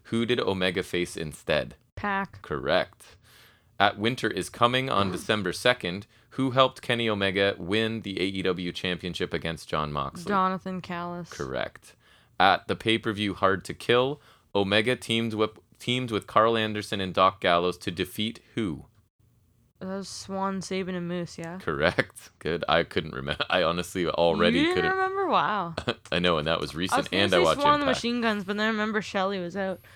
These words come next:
Speaker 2: I think he's in, uh, M L W now. I think he's in a ladder match for the vacant open weight title.
Speaker 1: Nice. At Revolution in March, Omega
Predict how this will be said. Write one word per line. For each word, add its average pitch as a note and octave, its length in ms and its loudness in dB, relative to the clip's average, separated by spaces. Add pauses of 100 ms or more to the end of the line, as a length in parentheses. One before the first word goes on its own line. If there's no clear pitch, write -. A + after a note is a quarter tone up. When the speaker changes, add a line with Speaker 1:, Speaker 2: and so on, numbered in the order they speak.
(120)
Speaker 2:
I - 60 -4
think D#4+ 180 -10
he's G4+ 200 0
in, F4+ 140 0
uh, A#3+ 380 4
M G#3+ 140 0
L G#3+ 80 0
W G3 300 -4
now. D#3 240 -10 (240)
I G3 60 -6
think A3+ 120 -2
he's G#3+ 140 -2
in A3 140 -2
a G3+ 160 2
ladder F#3+ 240 4
match F#3+ 180 0
for F#3 100 -8
the F3+ 100 -4
vacant F#3 500 -4 (400)
open G3 280 -2
weight E3+ 160 -8
title. D#3 340 -14
Speaker 1:
Nice. D2 380 -6 (200)
At A2 160 6
Revolution B2 520 2
in G2 140 0
March, F2+ 540 2 (380)
Omega G#2 480 4